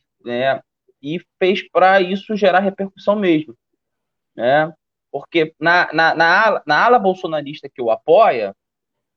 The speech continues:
essa, esse tipo de declaração é vista como, "Nossa, que sinceridade do nosso ministro, é verdade mesmo", né?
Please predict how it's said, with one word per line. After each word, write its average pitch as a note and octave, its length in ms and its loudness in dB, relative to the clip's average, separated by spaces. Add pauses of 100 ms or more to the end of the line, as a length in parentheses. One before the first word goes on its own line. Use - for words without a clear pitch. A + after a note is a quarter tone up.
(400)
essa, D#3 420 -4
esse D3+ 260 -8
tipo - 180 -12
de E3+ 80 -14
declaração E3 920 2
é D3 80 2
vista F#3 380 -6
como, A3 560 -2
"Nossa, F#3+ 420 0
que - 120 -20
sinceridade E3+ 840 0
do C#3+ 80 -16
nosso C#3+ 280 -8
ministro, D3 480 -8
é - 20 -8
verdade E3 500 -2
mesmo", C#3 540 -6 (600)
né? C#3+ 360 -2